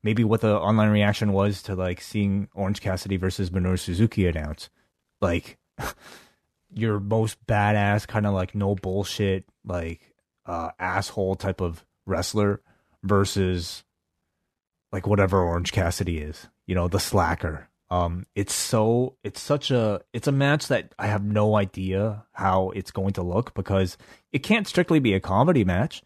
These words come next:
because Pac is not a comedy character. He's somebody that you have to protect.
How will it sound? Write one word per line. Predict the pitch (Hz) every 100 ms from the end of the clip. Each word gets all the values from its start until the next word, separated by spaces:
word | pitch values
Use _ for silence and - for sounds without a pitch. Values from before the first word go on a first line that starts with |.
| _ _
because | - 113
Pac | - 85 90
is | 104 101
not | 107
a | 107
comedy | - 92 101 101
character. | - 107 120 87
He's | - 98
somebody | - 107 110
that | 101
you | 98 101
have | 92
to | - 92
protect. | - 110 170 -